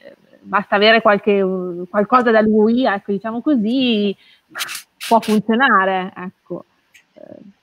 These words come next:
io rimarrei sulle cose es-, esclusive, cioè secondo me una, una ricompensa deve essere esclusiva, non deve essere il gadget o il premio che io normalmente, rip-, parlando di festival, parlando di attività culturali così,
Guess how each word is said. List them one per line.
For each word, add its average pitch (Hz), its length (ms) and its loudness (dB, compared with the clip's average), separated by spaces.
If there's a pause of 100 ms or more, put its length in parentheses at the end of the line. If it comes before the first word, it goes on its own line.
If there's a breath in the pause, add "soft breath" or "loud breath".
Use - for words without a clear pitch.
(300)
io 214 80 0
rimarrei 226 440 4
sulle 214 260 2
cose 233 300 2
es-, - 160 -4 (100)
esclusive, 208 760 0
cioè 202 140 -4
secondo 214 220 -6
me 226 80 0
una, - 80 -8
una 196 160 -2
ricompensa 214 480 -4
deve 190 140 -4
essere 196 240 -8
esclusiva, 208 320 -4
non 185 80 -2
deve 208 120 2
essere 214 240 -2
il 196 140 0
gadget 214 600 0
o 190 520 4
il 196 80 4
premio 214 400 2
che - 140 -2
io 208 640 2 (340)
normalmente, 208 720 -2
rip-, 175 320 -6
parlando 180 260 -2
di 180 100 0
festival, 190 640 -2
parlando 180 440 -4
di 175 200 -6
attività 175 680 -10
culturali 180 560 -2
così, 202 400 -4